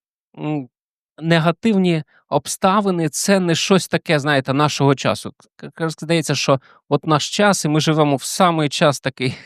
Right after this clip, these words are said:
<laughs> темних обставин. Якщо ви хоч трошки десь вивчали історію, то ви розумієте, наскільки, е, трешово, то с-, с-, применю таке слово, наскільки,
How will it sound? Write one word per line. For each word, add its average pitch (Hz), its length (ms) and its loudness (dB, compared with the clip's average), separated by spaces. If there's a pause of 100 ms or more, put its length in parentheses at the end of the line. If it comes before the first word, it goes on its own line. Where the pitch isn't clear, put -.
(120)
<laughs> 139 220 -14
темних 135 360 -4
обставин. 131 380 -6 (320)
Якщо 208 220 2
ви 196 100 4
хоч 185 180 0 (100)
трошки 170 360 0
десь 139 220 0
вивчали 151 380 2
історію, 160 380 0
то 151 120 -4
ви 156 120 0
розумієте, 156 520 -2 (300)
наскільки, 147 520 -2 (340)
е, 135 240 2 (100)
трешово, 175 680 2
то 131 160 -2
с-, - 480 -8
с-, - 200 -14 (300)
применю 143 360 0
таке 135 260 -4
слово, 123 380 -2
наскільки, 131 560 -2